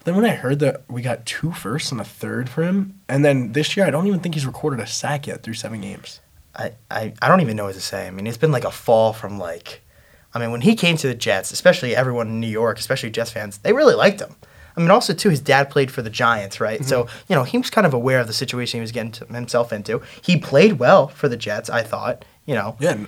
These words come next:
Speaker 1: no, yeah,
Speaker 2: I,
Speaker 1: of
Speaker 2: I thought he
Speaker 1: course.
Speaker 2: played well, and then that whole contract thing went on, and boom, he was a headache.
Speaker 3: Yeah.
Speaker 2: And, you know, I,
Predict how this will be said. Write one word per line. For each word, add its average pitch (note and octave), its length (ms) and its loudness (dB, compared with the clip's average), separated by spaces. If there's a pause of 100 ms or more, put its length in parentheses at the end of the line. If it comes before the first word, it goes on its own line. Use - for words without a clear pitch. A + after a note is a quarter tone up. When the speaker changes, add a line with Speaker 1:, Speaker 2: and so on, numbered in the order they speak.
Speaker 1:
no, A#2 200 -6
yeah, E3+ 140 2
Speaker 2:
I, - 40 2
Speaker 1:
of - 100 -2
Speaker 2:
I C3+ 60 6
thought A3 180 8
he D#3+ 60 2
Speaker 1:
course. - 80 -2
Speaker 2:
played E3+ 160 6
well, B2 340 4
and D#3 140 4
then D3 80 2
that B2 140 0
whole F3+ 200 2
contract A2 600 -4
thing G2 160 -14
went G2+ 160 -12
on, G2+ 160 -10
and G#2 400 -12 (480)
boom, C#3 260 2
he C3 140 -2
was G#3 160 2
a - 60 -6
headache. A2+ 420 -2 (240)
Speaker 3:
Yeah. B2 220 -4 (120)
Speaker 2:
And, D3+ 140 6
you D3+ 80 4
know, C#3+ 380 6 (360)
I, - 320 -6